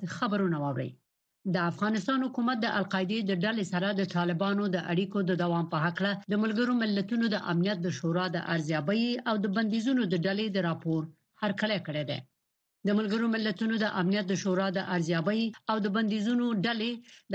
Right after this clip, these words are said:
افغانستان د فراه او د غزني په ولایتونو کې د القاعدې د شبکې د دوه قومندانانو حسام الدین عبدالرؤف مشهور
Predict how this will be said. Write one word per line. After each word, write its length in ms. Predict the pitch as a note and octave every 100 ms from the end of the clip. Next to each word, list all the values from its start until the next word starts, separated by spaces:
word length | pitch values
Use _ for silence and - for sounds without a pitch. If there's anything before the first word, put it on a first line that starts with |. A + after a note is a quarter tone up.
| G3
افغانستان 600 | F#3 F3+ F3 E3+ G3 F#3
د 60 | F3 E3+
فراه 300 | E3+ F#3+ F#3+ -
او 60 | F3
د 20 | E3+ E3+
غزني 280 | E3 E3+ A#3+
په 60 | A#3
ولایتونو 420 | A3+ G#3+ - A3+ A3+
کې 120 | B3 B3 - -
د 20 | G#3+
القاعدې 400 | G3+ G#3+ G#3 B3 A#3+
د 20 | -
شبکې 400 | G#3+ G#3 - A3+ A3+ F#3
د 20 | F#3 D#3
دوه 120 | A3 A3
قومندانانو 680 | A3 F#3+ F3 E3+ F3 G#3 G#3+ G#3 - - -
حسام 320 | A3 G3+ F#3 F3
الدین 360 | E3 G3+ F#3+ F3
عبدالرؤف 720 | - F3 D#3+ E3 D#3+ F#3 A3+ -
مشهور 420 | G#3 F#3+ F#3+ G3